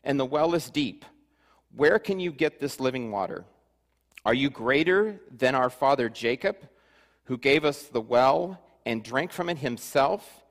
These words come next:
as did his sons and his livestock?" Jesus answered, "Everyone who drinks this water will be thirsty again, but whoever drinks the water I give them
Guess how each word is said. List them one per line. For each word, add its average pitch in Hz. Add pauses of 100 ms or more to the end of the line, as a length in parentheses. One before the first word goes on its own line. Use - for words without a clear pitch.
(260)
as 131
did 143
his 139
sons 147 (120)
and 107
his 101
livestock?" 123 (720)
Jesus 127
answered, - (680)
"Everyone 156
who 123
drinks 143
this 147
water 107 (160)
will 117
be 113
thirsty 143
again, 98 (600)
but -
whoever 156
drinks 123
the 117
water 117
I 165
give 110
them 92